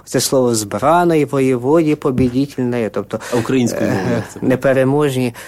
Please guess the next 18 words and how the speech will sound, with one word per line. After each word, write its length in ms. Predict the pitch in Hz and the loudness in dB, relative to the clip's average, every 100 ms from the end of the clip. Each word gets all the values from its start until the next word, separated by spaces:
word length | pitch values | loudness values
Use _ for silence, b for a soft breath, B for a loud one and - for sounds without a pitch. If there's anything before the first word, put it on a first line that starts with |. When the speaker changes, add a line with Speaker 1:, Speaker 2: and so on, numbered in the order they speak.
| B B - | B B -8
Speaker 2:
Влади- 340 | 90 113 113 | -4 -2 -4
Speaker 1:
воєводі 640 | 110 127 127 120 135 139 131 | 0 4 4 4 0 0 -2
пере-, 540 | 135 123 120 110 120 127 - _ _ _ | 0 0 0 -2 -6 -10 -18 _ _ _
переможні, 640 | 127 127 123 143 156 135 | -2 0 2 0 0 0
е, 480 | 120 117 123 - - - b b b _ | -2 -2 -4 -8 -10 -18 b b b _
в, 80 | - 123 | -8 -6
в, 120 | 127 | -4
в 280 | 120 - - - | -6 -8 -18 -2
тому 260 | 156 151 | 2 2
розумінні, 460 | 147 139 147 143 127 | 2 2 2 2 0
що 200 | - 127 | -2 -2
вона 400 | 127 139 151 147 | 0 2 2 0
ось, 260 | 131 - - | -2 -6 -2
м, 540 | 135 123 117 110 110 110 - - 98 80 123 127 | 0 0 0 0 -2 -6 -12 -18 -18 -18 -8 -2
е, 200 | 120 101 113 | -2 -2 -6
це 260 | - 147 147 | -4 -2 -2
як 200 | 143 113 92 | -2 -8 -6
означає, 800 | 127 131 123 123 - 170 196 175 | -6 -2 -2 -4 -4 0 0 0